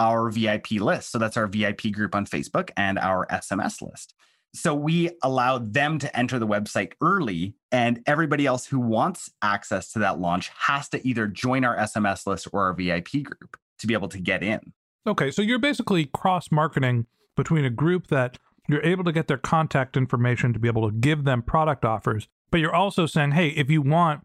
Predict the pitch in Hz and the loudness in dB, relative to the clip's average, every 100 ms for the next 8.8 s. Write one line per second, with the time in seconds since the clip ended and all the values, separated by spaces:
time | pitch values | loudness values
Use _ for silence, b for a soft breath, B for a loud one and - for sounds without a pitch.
0 | - 127 143 131 127 120 127 - 123 110 | 0 4 4 2 2 2 2 2 2 2
1 | 123 - 185 175 160 147 117 123 110 131 | 0 2 2 2 2 2 2 2 2 2
2 | 117 110 165 - 131 120 - b b 127 | 0 0 0 2 2 2 -2 b b 2
3 | 131 147 131 117 139 131 120 117 113 - | 4 4 2 2 0 2 0 2 0 0
4 | 117 - 165 156 139 107 110 110 113 101 | -2 0 2 4 4 4 2 2 0 0
5 | 123 107 104 110 151 240 202 156 131 120 | 0 2 4 4 2 2 2 2 2 2
6 | 160 143 123 117 _ 151 123 123 - 190 | 2 2 0 -2 _ 0 2 0 0 0
7 | 185 165 143 131 123 - - 156 127 - | 2 0 4 4 2 -2 -4 0 0 -2
8 | _ - 170 175 - 131 107 - | _ 0 2 0 0 -2 -2 -6